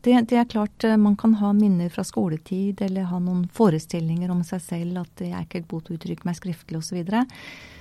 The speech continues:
Så når jeg holder kurs, da, så er jeg veldig opptatt på å komme over den barrieren, hvis den skulle være der, fordi, eh,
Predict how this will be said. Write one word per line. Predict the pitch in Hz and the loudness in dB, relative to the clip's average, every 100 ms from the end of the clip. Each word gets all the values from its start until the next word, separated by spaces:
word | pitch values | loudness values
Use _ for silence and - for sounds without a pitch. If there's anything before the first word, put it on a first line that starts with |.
| - - - - | -20 -20 -20 -16
Så | - | 4
når | 220 | 6
jeg | 208 | 6
holder | 214 | 4
kurs, | 226 - 370 - | 0 -2 -6 -2
da, | |
så | - 233 | 0 2
er | 208 | 4
jeg | 196 180 | 4 0
veldig | - | -2
opptatt | - 175 - | -4 -6 -4
på | 185 175 | -6 -6
å | 180 | -8
komme | - 226 165 160 | -2 2 2 2
over | 165 185 | 0 0
den | 160 156 165 | 0 0 2
barrieren, | 170 175 185 160 156 165 175 | 0 0 0 0 0 2 2
hvis | 170 - | 0 -4
den | 156 156 | -2 -2
skulle | - 170 175 | -2 -4 -4
være | 175 160 156 | -4 -4 -6
der, | 180 190 - | -4 -4 -6
fordi, | - - - 175 175 | -10 -10 -6 -6 -6
eh, | 175 175 175 | -4 -2 -4